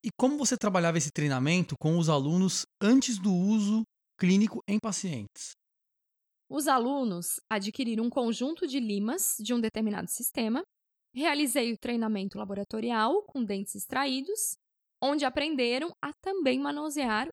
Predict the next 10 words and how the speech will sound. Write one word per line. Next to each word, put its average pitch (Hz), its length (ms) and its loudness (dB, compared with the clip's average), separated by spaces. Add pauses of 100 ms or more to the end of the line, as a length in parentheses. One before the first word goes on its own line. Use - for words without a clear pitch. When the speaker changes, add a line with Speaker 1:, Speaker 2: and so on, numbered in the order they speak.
(100)
Speaker 2:
o 339 40 -8
motor 339 280 -4
elétrico. 294 460 -8 (720)
Somente 330 480 0
os 359 100 -2
alunos 214 400 -2
que 247 120 -12
cumprissem 226 640 -6 (200)
estes 311 440 -2
requisitos 233 920 -4